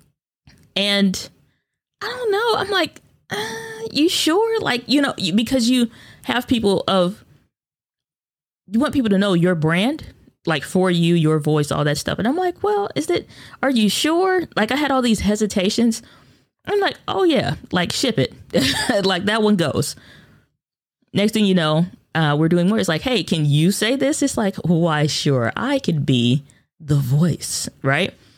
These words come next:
So at, that started something that has not stopped, and I'm grateful for <laughs> th-, that experience,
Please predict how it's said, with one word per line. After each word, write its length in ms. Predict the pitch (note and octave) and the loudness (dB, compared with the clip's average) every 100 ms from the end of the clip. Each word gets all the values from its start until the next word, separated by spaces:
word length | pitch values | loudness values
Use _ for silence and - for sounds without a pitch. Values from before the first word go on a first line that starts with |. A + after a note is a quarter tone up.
| _ _ _ _ _ _ | _ _ _ _ _ _
So 460 | - - B3 A#3 - - _ _ _ _ _ _ _ _ _ _ _ _ | -6 0 2 0 -2 -8 _ _ _ _ _ _ _ _ _ _ _ _
at, 200 | - - - G3 | -4 -4 -4 -4
that 240 | A#3 C4+ - | -2 -4 -6
started 480 | - G#3+ G#3+ G3+ | -2 0 0 -2
something 440 | - F#3 F3+ E3+ D#3 | 0 0 2 2 2
that 200 | D3+ - | 0 0
has 300 | F3 E3+ E3 | 0 2 0
not 200 | E2+ E2 | 0 -4
stopped, 360 | - C#3+ C#3+ | -4 -2 -2
and 120 | D3+ D#3 | 0 0
I'm 160 | D#3 | 2
grateful 460 | D3 D#3+ E3 - D#3 | 2 2 0 0 0
for 320 | D3+ D#3 D3 | 2 0 2
<laughs> 40 | C#3+ | 2
th-, 160 | D#3+ | 2
that 240 | F#3+ F#3 D#3 | 2 2 2
experience, 840 | D3 - F3+ D3+ D3 F3+ A#3+ - | 0 -2 -2 0 2 2 0 -6